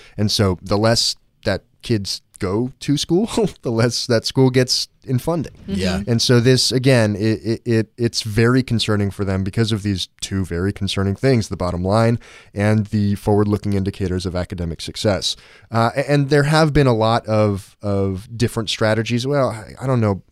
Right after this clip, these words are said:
Speaker 1: how different they've all been, but, but sort
Speaker 3: <laughs>
Speaker 1: of, um, uh, pivots on, on, on different strategies at, at school districts. Uh, a-, and they include, you know,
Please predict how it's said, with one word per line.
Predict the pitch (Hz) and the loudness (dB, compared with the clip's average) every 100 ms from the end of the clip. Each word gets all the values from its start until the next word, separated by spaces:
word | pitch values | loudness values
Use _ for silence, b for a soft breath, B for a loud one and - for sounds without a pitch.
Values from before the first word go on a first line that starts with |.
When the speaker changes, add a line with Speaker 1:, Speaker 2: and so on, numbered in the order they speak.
| - | -12
Speaker 1:
how | 101 98 - | -8 -8 -4
different | - 123 104 92 | -2 0 -2 -2
they've | 92 | -6
all | 85 80 | -6 -6
been, | 90 92 | -6 -4
but, | 104 98 - | -2 -4 -4
but | 107 | -2
sort | 101 117 | 2 2
Speaker 3:
<laughs> | 110 | 2
Speaker 1:
of, | - b b b b | -2 b b b b
um, | 104 98 98 95 95 - | -2 0 2 0 -4 -10
uh, | 69 69 69 69 80 85 90 _ _ _ _ _ _ _ | -18 -18 -20 _ _ _ _ _ _ _ _ _ _ _
pivots | 139 127 123 - | 2 4 2 2
on, | 113 104 - | 0 0 0
on, | 104 101 101 - | 0 2 0 -2
on | 101 98 | -2 -2
different | 95 101 98 | -2 -4 -4
strategies | - 104 98 101 101 101 104 | -2 0 0 -2 -2 -2 -2
at, | 95 | -2
at | 104 101 | -4 -4
school | - 113 104 | -4 -2 -2
districts. | 95 92 - 95 - - B B B | -4 -6 -6 -4 -4 -6 B B B
Uh, | 104 101 98 - | -2 0 0 -2
a-, | 139 139 | -2 2
and | 139 135 - _ | 2 2 -4 _
they | 131 143 | 0 2
include, | 139 - 143 139 139 131 _ _ - | 2 0 4 6 4 0 _ _ -6
you | 123 | 0
know, | 110 95 | 0 0